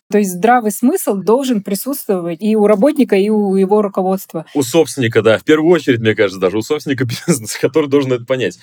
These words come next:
Speaker 2: Ну и, соответственно, у работника должна быть ответственность перед, э, собственником,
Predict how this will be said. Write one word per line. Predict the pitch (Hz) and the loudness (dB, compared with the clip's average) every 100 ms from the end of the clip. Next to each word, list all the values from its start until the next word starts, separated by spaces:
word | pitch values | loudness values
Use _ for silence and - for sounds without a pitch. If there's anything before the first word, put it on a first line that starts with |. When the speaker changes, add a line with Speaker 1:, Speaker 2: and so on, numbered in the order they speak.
| - | -14
Speaker 2:
Ну | - | -4
и, | 139 | -2
соответственно, | 170 143 151 151 | -2 -4 -4 -2
у | 123 | 0
работника | 120 135 180 185 113 | 2 0 -2 -4 -2
должна | 95 104 | 0 0
быть | 104 98 | -4 -8
ответственность | 87 107 - 160 120 | -8 -8 -4 -6 -4
перед, | 107 90 - | -4 -6 -8
э, | 82 80 | -12 -12
собственником, | - 90 - 143 131 82 | -10 -12 -6 -6 -6 -8